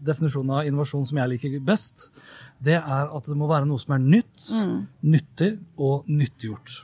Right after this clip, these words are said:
Speaker 2: Mm.
Speaker 1: Og de aller fleste innovasjonene som da kalles innovasjoner, og som jeg har kommet over, inkludert Vipps for eksempel, som har vunnet mange innovasjonspriser,
Speaker 2: Mm.
Speaker 1: så var det jo ikke nytt.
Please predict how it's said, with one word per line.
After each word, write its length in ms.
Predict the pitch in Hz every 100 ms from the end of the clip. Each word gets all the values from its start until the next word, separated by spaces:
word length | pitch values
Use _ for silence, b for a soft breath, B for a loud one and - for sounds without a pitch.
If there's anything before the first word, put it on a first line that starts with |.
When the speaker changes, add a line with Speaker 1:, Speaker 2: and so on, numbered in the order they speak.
| -
Speaker 2:
Mm. 300 | 277 185 196 B B -
Speaker 1:
Og 120 | 151
de 120 | 151 185 170
aller 220 | 156 190
fleste 320 | 185 131 147
innovasjonene 760 | 139 151 143 123 135 147 147 131 _
som 220 | - 156 135
da 100 | 123
kalles 540 | - 160 131 117 107
innovasjoner, 440 | 120 123 123 127
og 80 | 151
som 120 | 147
jeg 60 | 139
har 280 | 127 131 139
kommet 300 | - 135 135
over, 240 | 135 226 269
inkludert 460 | - 131 139 151 175
Vipps 400 | 131 131 - -
for 120 | -
eksempel, 280 | 160 160 165
som 120 | 170 151
har 80 |
vunnet 320 | 147 143 143 151
mange 480 | 139 135 175 123
innovasjonspriser, 800 | 120 131 147 131 117 135 123 220 247
Speaker 2:
Mm. 300 | 208 170 175 B B B -
Speaker 1:
så 180 | - 180
var 220 | 120 101 107
det 40 |
jo 80 | 143
ikke 200 | 240 202
nytt. 460 | 226 - - -